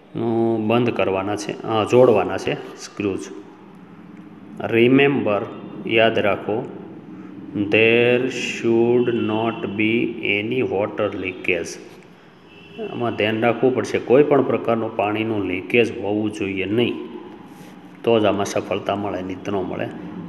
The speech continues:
તો પ્રયોગ થઈ શકે, અથવા તો એ વોલ્ટામીટર કામ કરી શકે.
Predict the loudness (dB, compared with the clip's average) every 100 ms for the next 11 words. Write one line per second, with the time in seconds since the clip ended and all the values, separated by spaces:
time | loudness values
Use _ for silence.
0 | -4 -4 -2 -2 0 -2 -6 -2 -2 0
1 | -4 -6 -6 -8 -10 -12 -12 -14 -14 -12
2 | -6 -4 -2 -4 -2 -2 -2 -4 -6 -8
3 | -4 -4 -4 -6 -6 -6 -2 -2 0 -2
4 | -2 -4 -6